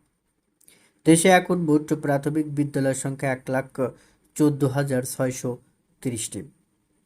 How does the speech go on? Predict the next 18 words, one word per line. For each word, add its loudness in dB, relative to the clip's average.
প্রাথমিক -2
বিদ্যালয়ের -2
সংখ্যা -4
এক -4
লাখ -2
চোদ্দ 4
হাজার 0
ছয়শো -4
তিরিশটি। -12
দেশে 4
মোট 0
সরকারি -2
প্রাথমিক -6
বিদ্যালয় -4
পঁয়ষট্টি 0
হাজার -2
পাঁচশো -2
সাতষট্টিটি। -6